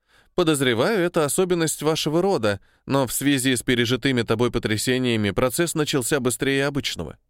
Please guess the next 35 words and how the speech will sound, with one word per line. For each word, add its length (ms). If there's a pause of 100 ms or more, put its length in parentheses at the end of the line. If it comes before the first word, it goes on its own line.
(640)
Если 400
мы 140
не 100
можем 280
предотвратить 680
изменения, 720
надо 420
их 220
возглавить. 640 (720)
Иначе 360
последствия 600
будут 280
катастрофическими, 1120
и 20
долго 400
ты 120
не 100
проживешь. 600 (500)
Вспомни 420
судьбу 320
твоих 300
родственников, 800
а 140
я 180
знаю, 340
как 160
с 60
этим 220
бороться». 440 (760)
«Опять 400
шаманские 580
обряды 400
с 100
острыми 360
предметами?» 680